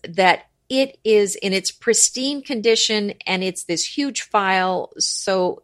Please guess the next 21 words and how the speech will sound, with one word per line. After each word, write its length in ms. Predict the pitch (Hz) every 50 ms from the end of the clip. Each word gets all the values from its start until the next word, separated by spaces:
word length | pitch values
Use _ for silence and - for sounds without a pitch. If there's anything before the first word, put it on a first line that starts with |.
| _ _ _
there's 300 | 180 190 202 202 202 -
so 460 | - - - - - 311 311 311 311
much 320 | 302 285 269 254 262 - -
that 180 | 233 208 -
you 140 | - 220 226
can 260 | - - 208 180 160
do 460 | 156 - 185 190 202 208 226 233 233 _ _ _ _ _ _ _ _ _ _
in 180 | - 202 180 - - _ 180
the 200 | 175 180 - - -
editing 680 | 180 180 185 208 220 226 247 254 262 269 277 285 294 285 - - - - _ _ _ _ _ _ _ _ -
that 280 | 170 208 208 - -
is 220 | - 202 180 - 208
not 320 | 208 214 214 214 214 214
going 220 | - 208 196 185
to 120 | 185 - 175
degrade 440 | 165 185 - - 180 170 170 170 165
the 80 | 160
quality 500 | - - - 175 151 151 156 160 135 -
of 140 | - 139 147
your 100 | 156 135
photo. 640 | - - - 151 131 - - - - - - - -